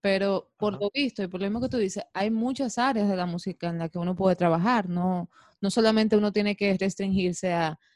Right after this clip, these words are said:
Speaker 1: al escenario, a tocar el instrumento y a, y o a ser cantante. Entonces, ¿qué tal si hablamos de eso? O sea, ¿hay más vida fuera de, de, del main stage?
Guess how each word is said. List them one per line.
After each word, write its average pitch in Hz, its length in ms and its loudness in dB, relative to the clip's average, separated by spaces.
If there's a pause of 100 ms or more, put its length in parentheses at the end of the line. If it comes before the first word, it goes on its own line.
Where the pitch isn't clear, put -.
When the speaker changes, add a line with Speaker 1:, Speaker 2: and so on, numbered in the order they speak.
(160)
Speaker 1:
al 175 160 0
escenario, 170 680 0
a 165 120 -4
tocar 190 260 -2
el 202 120 0
instrumento 220 760 -4
y 180 200 -2
a, 156 260 -2 (240)
y 196 140 4
o 196 80 6
a 185 100 4
ser 190 160 -4
cantante. 180 500 -2
Entonces, 196 500 -8 (320)
¿qué 226 120 -6
tal 262 160 -2
si 302 80 -4
hablamos 277 320 -2
de 156 100 0
eso? 156 120 -8
O - 40 -14
sea, - 220 -6
¿hay 208 160 0
más 277 260 -2
vida 170 460 0
fuera 220 440 2
de, 196 440 2
de, 175 420 2 (340)
del 190 220 4
main 214 220 2
stage? 175 320 -2